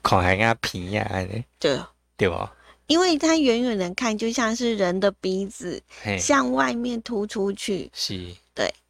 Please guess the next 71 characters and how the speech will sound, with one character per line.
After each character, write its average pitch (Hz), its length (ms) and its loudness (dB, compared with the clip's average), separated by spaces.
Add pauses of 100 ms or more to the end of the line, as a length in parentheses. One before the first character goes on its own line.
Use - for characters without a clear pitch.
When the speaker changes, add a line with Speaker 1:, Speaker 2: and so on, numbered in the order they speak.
(140)
Speaker 2:
然 202 80 2
后 269 80 4
再 302 120 2
加 294 220 2
上 277 220 0
我 214 60 -2
们 180 80 -4
刚 208 100 2
刚 226 120 0
看 247 200 0
的 202 120 -2
那 202 340 0
个， 139 380 2
只 - 160 -2
要 226 180 4
可 233 100 -8
以 226 100 0
看 214 140 -4
到 208 160 0
画 220 180 0
面 196 220 -2
的 175 140 -4
朋 180 240 -4
友， 196 240 0 (300)
应 214 100 -2
该 226 80 0
可 277 100 0
以 247 80 6
知 - 220 -4
道 208 220 2
那 220 120 -2
边 226 220 0
的 185 200 0
地 208 280 0
形 135 320 -4
就 240 120 0
是 233 220 0 (100)
黑 190 300 0
黑 185 220 0
的 65 200 0
嘛。 - 280 -10
Speaker 1:
嗯， 104 480 -2
对 117 120 -2
啊。 - 100 -4
Speaker 2:
哈， 113 120 -12 (360)
Speaker 1:
嗯。 226 60 -6
Speaker 2:
所 240 120 4
以 226 80 2
这 233 100 -2
是 254 140 2
它 254 180 2
名 208 260 2
字 - 140 -6
的 170 140 2
由 131 260 0
来。 - 300 -6 (160)
Speaker 1:
是。 95 480 -2
Speaker 2:
哈， - 140 -10 (240)
那 269 200 4
它 285 260 4
呢， 277 260 8
是 262 400 6
位 247 240 2
在 254 180 2
我 233 60 2
们 165 280 0
这 226 120 -2
个 190 340 2
长 220 260 0
滨 233 280 4
乡。 247 280 -4